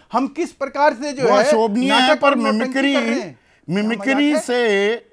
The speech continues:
Speaker 2: किसान का और
Speaker 1: अशोभनीय क्या
Speaker 2: जाट
Speaker 1: होता है?
Speaker 2: समाज का
Speaker 1: देश का
Speaker 2: अपमा-,
Speaker 1: उपराष्ट्रपति हमारे
Speaker 2: आज की
Speaker 1: लिए,
Speaker 2: खबर आपने
Speaker 1: वो
Speaker 2: देखी है?
Speaker 1: किसान हो या जाट
Speaker 2: आज
Speaker 1: हो
Speaker 2: आप,
Speaker 1: या कोई भी हो।
Speaker 2: नहीं, नहीं, साक्षी मलिक,
Speaker 1: बिल्कुल देखिए।
Speaker 2: साक्षी मलिक किसान परिवार
Speaker 1: उसमें
Speaker 2: से आती हैं?
Speaker 1: न-
Speaker 2: जाट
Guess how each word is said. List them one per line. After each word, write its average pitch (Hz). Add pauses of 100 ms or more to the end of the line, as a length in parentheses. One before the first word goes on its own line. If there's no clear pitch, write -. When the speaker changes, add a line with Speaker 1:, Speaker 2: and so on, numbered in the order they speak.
(760)
Speaker 2:
किसान 196
का 247
और 233
Speaker 1:
अशोभनीय 262
क्या 208
Speaker 2:
जाट 247
Speaker 1:
होता 262
है? 262
Speaker 2:
समाज 254
का 247
Speaker 1:
देश 208
का 349
Speaker 2:
अपमा-, 320
Speaker 1:
उपराष्ट्रपति 277
हमारे 233
Speaker 2:
आज 311
की 311
Speaker 1:
लिए, 294
Speaker 2:
खबर 262
आपने 254
Speaker 1:
वो 240
Speaker 2:
देखी 247
है? 240
Speaker 1:
किसान 285
हो 311
या 311
जाट 220
Speaker 2:
आज -
Speaker 1:
हो -
Speaker 2:
आप, 214 (100)
Speaker 1:
या 262
कोई 302
भी 320
हो। 180 (160)
Speaker 2:
नहीं, 277
नहीं, 214 (160)
साक्षी 196
मलिक, 240
Speaker 1:
बिल्कुल 240
देखिए। 262 (180)
Speaker 2:
साक्षी 170
मलिक 226
किसान 208
परिवार 208
Speaker 1:
उसमें 226
Speaker 2:
से 208
आती 208
हैं? 233
Speaker 1:
न- 190 (680)
Speaker 2:
जाट 170